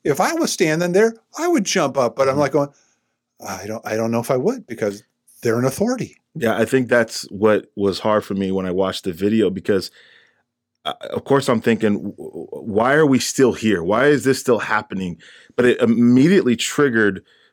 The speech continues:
Speaker 2: my, my, my upbringing, immediately
Speaker 1: Mm-hmm.
Speaker 2: triggered my th-, my feelings of hopelessness and helplessness and powerlessness, that we, we cannot do anything about this. The people that are supposed to be protecting us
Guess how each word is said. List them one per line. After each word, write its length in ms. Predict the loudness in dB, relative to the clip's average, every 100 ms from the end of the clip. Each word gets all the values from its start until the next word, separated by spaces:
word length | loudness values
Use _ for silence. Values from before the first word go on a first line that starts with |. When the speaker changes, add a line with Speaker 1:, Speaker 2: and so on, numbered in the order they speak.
| -2
Speaker 2:
my, 360 | 0 2 2 2
my, 240 | 0 -2 -2
my 280 | -2 2 0 -2 _ -20 -14 -4
upbringing, 460 | -2 -2 -4 -2
immediately 480 | 2 4 4 4 2
Speaker 1:
Mm-hmm. 40 |
Speaker 2:
triggered 420 | 2 0 0 0 0
my 280 | 0 2
th-, 360 | -2 -6 -4 0
my 200 | 2 0
feelings 460 | 0 0 2 0 0
of 280 | 0 0 -2 _ _
hopelessness 720 | -2 0 0 -6 -4 -6 -6
and 180 | -4 -4 -6 -8
helplessness 580 | 0 0 0 -4 -4 -2
and 240 | 0 0 0
powerlessness, 1080 | -6 0 2 4 2 0 -4 -4 -6 -6 -12 -18 -20 0
that 140 | 2
we, 160 | 2 2
we 180 | 0 0
cannot 420 | 0 0 2 2
do 140 | 0
anything 320 | 0 0 0 0
about 280 | 0 -2
this. 160 | -2 -4
The 80 | -2
people 320 | -2 -2 0
that 80 | -2
are 40 |
supposed 220 | -2 -4
to 60 | -6
be 40 |
protecting 480 | -10 -4 -4 -4 -6
us 160 | -6 -8